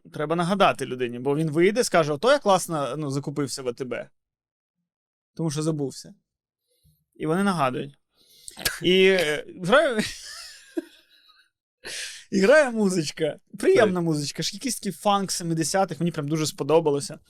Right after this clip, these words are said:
Speaker 1: І вона грає, грає, і між, <laughs> і, ну, і між ними, е, між піснями там якась реклама, типу: «Тільки цього тижня в відділі колбас с-,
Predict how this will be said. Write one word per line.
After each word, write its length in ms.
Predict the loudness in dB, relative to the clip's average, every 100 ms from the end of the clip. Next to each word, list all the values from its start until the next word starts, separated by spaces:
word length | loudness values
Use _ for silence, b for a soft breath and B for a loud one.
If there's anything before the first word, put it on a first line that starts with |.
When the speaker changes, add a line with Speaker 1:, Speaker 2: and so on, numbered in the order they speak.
| b b b b _ -10 -6 -6 -8 -12 -4
Speaker 1:
І 40 |
вона 140 | -2 0
грає, 240 | 2 2
грає, 360 | 4 2 2 2
і 60 |
між, 180 | 2 0 -2 -12 B B
<laughs> 400 | B B _ _
і, 80 | -4
ну, 160 | 0 0
і 160 | -2
між 180 | 0 0
ними, 360 | 0 -2 -4 -6 b b b b -8
е, 220 | -2 0
між 160 | 0 -2
піснями 480 | -4 0 0 0 0
там 280 | 0 -2
якась 260 | -2 -2 0
реклама, 400 | 0 2 2 0
типу: 420 | -6 -12 -16 -18 -20 -20 -10
«Тільки 360 | -6 -4 -4
цього 240 | -2 0 0
тижня 720 | 0 0 2 0 -2 -6 -14 _ _ -18
в 240 | -16 -6
відділі 340 | -2 0 2 2
колбас 840 | 2 2 4 4 2 -2 -8 -12 _ _ _ _ -20 _ -14
с-, 140 | -14